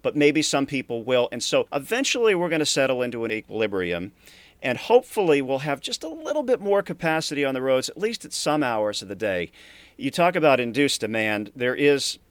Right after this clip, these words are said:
capacity there, and the theory goes that eventually it'll fill up, and that may well be, but hopefully we'll be operating in a mode that's a little bit more effective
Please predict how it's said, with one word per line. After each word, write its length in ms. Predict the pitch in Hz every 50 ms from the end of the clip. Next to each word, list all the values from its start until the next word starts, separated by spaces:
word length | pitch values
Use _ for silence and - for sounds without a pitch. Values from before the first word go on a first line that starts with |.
| _ _
capacity 420 | - 131 120 127 123 120 117 - 120
there, 220 | 113 117 113 110
and 100 | 110 107
the 80 | 110 -
theory 300 | - 143 135 131 127 117
goes 360 | 110 120 113 110 110 107 -
that 200 | 113 101 95 - _ - - - _ -
eventually 460 | 131 131 135 - - 120 113 110 110
it'll 140 | 107 101 92
fill 300 | - - 120 104 95 98
up, 180 | 92 90 90 -
and 120 | 139 131 147
that 160 | 170 170 -
may 140 | 147 139 131
well 180 | 123 117 113
be, 220 | 101 95 107 104 101
but 220 | 90 - 123 113
hopefully 480 | - - 180 185 - - 185 175 151 139
we'll 200 | 123 120 117 113
be 240 | 107 113 107 101 - _ _ - - _ -
operating 640 | 110 120 127 - 131 123 117 110 107 101 98 98 98
in 160 | - 110 104
a 60 | 101
mode 380 | 101 107 117 120 123 120 117 107
that's 160 | 110 - -
a 60 | 104
little 220 | 98 110 117 113 107
bit 140 | 113 98
more 240 | 85 101 104 101 95
effective 800 | 87 - - - 113 101 98 - - 95 82 82 80 76 - -